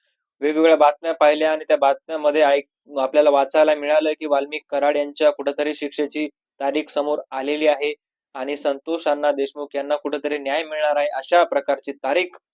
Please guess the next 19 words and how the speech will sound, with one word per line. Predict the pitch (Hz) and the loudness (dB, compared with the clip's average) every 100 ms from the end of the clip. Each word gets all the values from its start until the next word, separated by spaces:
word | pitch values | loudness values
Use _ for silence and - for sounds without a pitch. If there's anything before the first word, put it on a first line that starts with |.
| _ - | _ -10
आपण | 147 139 | -8 -8
पाहिली | 131 147 160 123 - _ _ - | -8 -8 -6 -8 -14 _ _ -18
आणि | 131 | -16
कुठेतरी | 127 131 147 143 143 | -12 -8 -8 -6 -8
भावनिक | 135 120 127 147 | -8 -10 -10 -10
झालो. | 139 123 120 110 _ _ _ _ - | -10 -10 -8 -10 _ _ _ _ -8
खरंच | 139 156 - _ _ _ _ _ _ _ _ _ _ | -2 -2 -2 _ _ _ _ _ _ _ _ _ _
संतोष | 147 131 170 151 | -12 -6 -8 -8
देशमुखांना | 131 131 123 135 139 | -14 -12 -8 -6 -6
न्याय | 135 131 135 | -8 -10 -12
मिळतो | 123 123 143 | -14 -16 -16
की | - | -14
काय | - 131 131 _ _ _ _ - | -8 -6 -6 _ _ _ _ -16
आणि | 127 | -8
लवकरच | 131 131 143 139 139 | -6 -4 -4 -4 -8
त्यांच्या | 127 123 135 131 _ _ _ _ _ 127 | -14 -6 -4 -4 _ _ _ _ _ -10
जे | 131 | -2
काही | 139 | 2
आत्म्याला, | 123 123 - 147 139 | 2 0 -2 -2 -2